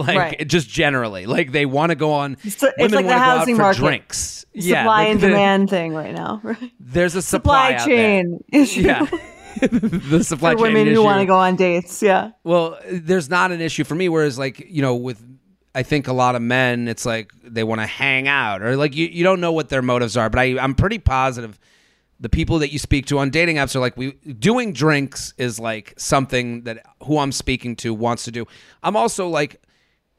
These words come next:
Speaker 1: you know, I have friends that have mentioned, like, friends of theirs, like, you know, there's people out there looking to meet people. I know from, and, and women putting themselves out to be met. Do you know what I mean? Like, they,
Speaker 2: Mm-hmm.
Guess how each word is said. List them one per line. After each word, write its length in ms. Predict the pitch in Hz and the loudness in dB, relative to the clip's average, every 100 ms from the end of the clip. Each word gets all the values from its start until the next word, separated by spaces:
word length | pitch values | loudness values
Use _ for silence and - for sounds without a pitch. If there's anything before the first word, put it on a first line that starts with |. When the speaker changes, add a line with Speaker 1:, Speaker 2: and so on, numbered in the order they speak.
| _ | _
Speaker 1:
you 40 | |
know, 60 | 202 | -2
I 120 | 151 | 0
have 100 | 156 | -2
friends 500 | - 156 147 156 151 | -4 0 0 0 -2
that 80 | 131 | -2
have 260 | 139 113 127 _ _ _ - | -4 -8 -16 _ _ _ -8
mentioned, 640 | 123 135 147 156 151 151 | 0 0 2 0 0 -2
like, 200 | 131 117 | -2 -4
friends 400 | - 131 123 127 | -2 0 0 0
of 140 | 117 104 | -4 -4
theirs, 540 | 147 175 175 170 127 | -2 0 0 -2 -4
like, 320 | 131 123 - _ _ - | -4 -4 -8 _ _ -8
you 120 | 151 | -2
know, 100 | 143 | 2
there's 400 | 147 165 139 - _ _ _ | 4 2 0 -10 _ _ _
people 260 | - 196 185 | -4 -2 0
out 160 | 165 156 | 0 0
there 120 | 135 | -4
looking 360 | 123 139 131 123 | 0 0 0 0
to 100 | 113 | 0
meet 280 | 117 123 - | 0 -2 -2
people. 360 | 113 104 107 | -2 0 0
I 100 | 104 | 0
know 160 | 113 117 | 0 -2
from, 320 | - 117 110 - _ _ _ _ _ _ _ - - | -4 -10 -14 -18 _ _ _ _ _ _ _ -20 -4
and, 180 | 160 156 | -2 -2
and 300 | 131 151 151 | -2 -4 -2
women 280 | 156 185 175 | 0 0 0
putting 260 | - 170 160 | 0 0 -4
themselves 360 | 151 170 160 | -4 -2 -2
out 180 | 170 175 | -2 -2
to 120 | 175 | -2
be 220 | 156 180 214 | -2 0 0
met. 460 | 185 151 147 95 _ _ _ | 0 0 -2 -4 _ _ _
Do 100 | 123 | -4
you 60 | 170 | -2
know 60 | |
what 80 | 165 | 0
I 40 | 160 | -2
mean? 380 | 151 165 165 | -4 -6 -4
Like, 200 | 165 147 | -2 0
they, 180 | 147 226 | 2 0
Speaker 2:
Mm-hmm. 180 | 202 180 | 0 -4